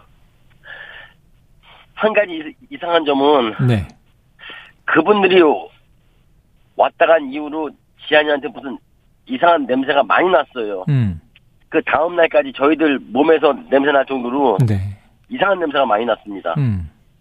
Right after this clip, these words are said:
Speaker 1: 그리고 어제 들은 얘기는 뉴스에서도 나왔지만 희생자분들 유류품을
Speaker 2: 네네.
Speaker 1: 그, 예, 마약 검사를 했다더라고요.
Speaker 2: 네.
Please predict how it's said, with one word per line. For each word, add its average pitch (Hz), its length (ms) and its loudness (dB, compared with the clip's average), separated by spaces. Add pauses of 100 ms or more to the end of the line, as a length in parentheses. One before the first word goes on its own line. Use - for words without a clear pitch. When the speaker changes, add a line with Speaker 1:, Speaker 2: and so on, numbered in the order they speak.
(580)
Speaker 1:
그리고 151 520 4 (1080)
어제 160 340 2 (240)
들은 151 280 2
얘기는 139 260 4
뉴스에서도 139 560 0
나왔지만 120 720 0 (2250)
희생자분들 160 760 0 (800)
유류품을 147 600 2
Speaker 2:
네네. 110 300 2
Speaker 1:
그, 107 480 0 (280)
예, 117 140 4
마약 120 320 0
검사를 139 340 -6
했다더라고요. 110 840 -2
Speaker 2:
네. 95 420 -2